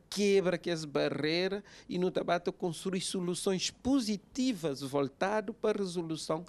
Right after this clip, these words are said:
desses problemas ali que tem, ainda tem na Cabo Verde.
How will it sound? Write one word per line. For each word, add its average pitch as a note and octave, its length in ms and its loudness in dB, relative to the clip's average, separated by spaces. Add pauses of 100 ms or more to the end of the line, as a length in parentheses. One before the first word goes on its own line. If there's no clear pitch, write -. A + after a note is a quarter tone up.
(280)
desses D#3 240 -2
problemas C#3 720 -2
ali C3 120 -2
que C#3 140 -10
tem, - 200 -6
ainda D#3 540 0
tem D3 200 -2
na C#3 120 0
Cabo C3+ 240 -6
Verde. - 300 -14